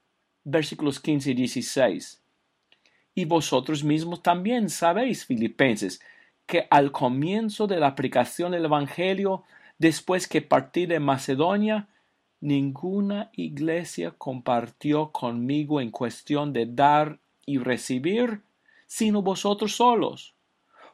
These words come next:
porque aun a Tesalónica enviasteis dádivas más de una vez para mis necesidades". Desde el principio de la relación entre Pablo y los filipenses,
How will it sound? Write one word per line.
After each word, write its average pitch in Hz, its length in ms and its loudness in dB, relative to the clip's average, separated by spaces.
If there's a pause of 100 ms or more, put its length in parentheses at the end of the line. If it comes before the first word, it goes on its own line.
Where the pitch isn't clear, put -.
porque - 400 -4
aun 202 380 8
a 214 180 2
Tesalónica 175 960 0 (240)
enviasteis 165 1080 2
dádivas 123 840 4
más 160 640 -2
de 120 160 0
una 160 260 0
vez 143 460 -2 (440)
para 123 280 4
mis 113 320 -4
necesidades". 104 1040 -4 (1400)
Desde 208 320 2
el 160 80 0
principio 139 1000 -4
de 120 180 -2
la 120 180 6
relación 107 500 2
entre 135 280 -4
Pablo 143 360 6
y 131 60 2
los 120 220 -2
filipenses, 113 760 -2